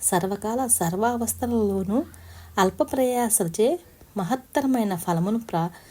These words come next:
ప్రసాదించు వ్రతము నాకొకటి తెలియచేయండి' అని అడిగిన. అది విని మందహాసంతో సదాశివుడు,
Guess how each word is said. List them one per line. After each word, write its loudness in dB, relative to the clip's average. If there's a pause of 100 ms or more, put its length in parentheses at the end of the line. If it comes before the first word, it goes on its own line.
(280)
ప్రసాదించు 2
వ్రతము 0
నాకొకటి -4 (600)
తెలియచేయండి' 2
అని -2 (520)
అడిగిన. 2 (480)
అది 6
విని 2
మందహాసంతో -2 (120)
సదాశివుడు, 0